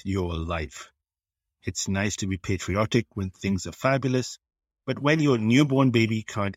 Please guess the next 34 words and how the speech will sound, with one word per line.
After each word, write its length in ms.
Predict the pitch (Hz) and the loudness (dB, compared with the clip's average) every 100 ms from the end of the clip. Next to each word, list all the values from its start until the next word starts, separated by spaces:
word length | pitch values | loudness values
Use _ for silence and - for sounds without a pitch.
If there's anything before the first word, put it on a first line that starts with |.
| - | -2
eat 260 | 131 131 - | -2 -2 -6
or 80 | 101 | -4
your 100 | 98 | -4
parents 440 | - 117 107 101 95 | -2 -2 -2 -2 -6
are 60 | |
dying 480 | 82 117 113 113 110 _ | -2 0 0 -2 -4 _
literally 680 | 90 92 139 - 147 117 117 | -4 0 0 2 2 2 0
of 160 | 101 92 | -4 -8
hunger, 520 | - 156 170 123 113 - _ _ - | -2 0 4 4 2 -2 _ _ -2
or 140 | 147 | 0
if 120 | 160 | 2
your 120 | 147 - | 0 0
uncle 320 | 147 160 - 131 | 0 0 0 0
got 260 | 104 - | 0 -2
shot, 640 | - - - 151 85 - - _ _ _ - | -2 -2 2 2 2 -8 -20 _ _ _ -4
it's 220 | 131 - | -4 -2
better 280 | 147 165 196 | 0 0 0
to 120 | 185 | 0
watch 360 | 139 127 113 - | 2 2 2 -2
the 120 | 113 | -6
carnage 680 | - - 135 131 127 120 - _ - | -6 -4 -2 0 -2 -6 -10 _ -6
on 160 | 113 113 | -2 0
a 80 | 107 | -2
T 280 | - 123 | -6 -4
V 200 | 110 131 | 0 2
screen 420 | 127 - 107 101 98 | 0 -4 -6 -6 -4
far 300 | - 110 107 | 2 4 4
away 400 | 90 92 90 - _ _ | 0 -2 -4 -8 _ _
than 140 | 110 104 | -6 -4
in 140 | 98 | -6
person 580 | - 104 95 - 95 - _ | -4 0 0 -2 -8 -10 _
as 260 | 95 92 - | -4 -4 -2
the 200 | 92 82 | -4 -4
victim. 440 | 82 113 - 90 | -4 -4 -4 -10